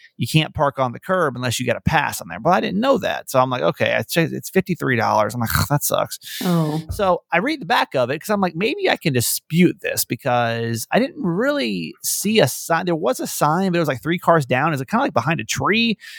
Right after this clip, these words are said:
Speaker 1: I was
Speaker 2: Uh-huh.
Speaker 1: like, "Maybe I can, like, dispute this."
Speaker 2: Hmm.
Speaker 1: And because you, you know me, and it's, it's that Jim Yancey side of me, that never
Speaker 2: <laughs>
Speaker 1: give up gene that
Speaker 2: <laughs>
Speaker 1: kicks in. And I'm like, "I, if I don't, come on, like, this is a dumb ticket, you know, like, I, I don't know these rules." Uh, I, now I've learned,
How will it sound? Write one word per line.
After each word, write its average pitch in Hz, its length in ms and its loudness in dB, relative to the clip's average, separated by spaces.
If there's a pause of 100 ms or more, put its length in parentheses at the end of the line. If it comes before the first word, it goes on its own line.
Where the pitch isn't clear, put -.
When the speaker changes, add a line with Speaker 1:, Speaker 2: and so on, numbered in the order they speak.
(220)
Speaker 1:
I - 40 4
was 143 60 4
Speaker 2:
Uh-huh. - 20 4
Speaker 1:
like, 151 80 2
"Maybe - 260 0
I 349 60 0
can, 208 140 -4
like, 131 240 0 (120)
dispute 139 440 2
this." - 400 -4 (220)
Speaker 2:
Hmm. 381 260 2
Speaker 1:
And 139 520 2
because 151 420 0
you, 220 140 0
you 180 220 2
know 120 160 4
me, 90 380 -6
and 120 200 0
it's, - 180 2
it's 143 140 0
that 135 180 2
Jim 156 280 0
Yancey 127 340 2
side 107 280 0
of 107 60 -4
me, 110 100 -4
that 113 120 0
never 139 280 4
Speaker 2:
<laughs> 135 80 -6
Speaker 1:
give 123 140 0
up 117 120 0
gene 107 500 -2 (380)
that 117 280 0
Speaker 2:
<laughs> 269 60 -14
Speaker 1:
kicks 143 280 0
in. 127 160 2
And 107 140 -2
I'm 127 120 0
like, 117 200 0
"I, 208 200 2
if 180 160 -2
I 240 40 4
don't, 302 140 0 (260)
come 185 160 2
on, 82 200 0
like, 180 80 0
this 208 140 -4
is - 60 0
a 123 60 2
dumb 110 300 2
ticket, 110 360 -4
you 175 120 0
know, 175 220 2
like, 156 140 -2
I, 180 180 -2
I 185 80 2
don't 117 160 -2
know 110 160 2
these 117 180 -4
rules." 208 560 0 (580)
Uh, 123 300 2
I, 131 160 -2
now 143 200 2
I've 113 80 2
learned, 110 320 -2